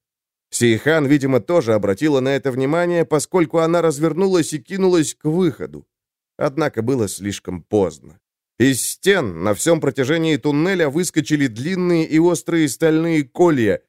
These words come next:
протыкая плоть, ломая кости людей, оказавшихся внутри прохода. Фонарики попадали на пол, раздались дикие крики боли и отчаяния.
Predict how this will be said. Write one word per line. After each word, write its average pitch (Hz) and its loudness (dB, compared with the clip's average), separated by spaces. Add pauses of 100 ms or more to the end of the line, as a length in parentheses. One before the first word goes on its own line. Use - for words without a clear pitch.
(160)
протыкая 120 2
плоть, 131 -2 (220)
ломая 156 4
кости 160 2
людей, 143 4
оказавшихся 135 0
внутри 123 0
прохода. 127 -4 (360)
Фонарики 117 0
попадали 123 0
на 135 0
пол, 92 -4 (140)
раздались 120 2
дикие 135 -2
крики 147 -4
боли 156 2
и 147 0
отчаяния. 117 -2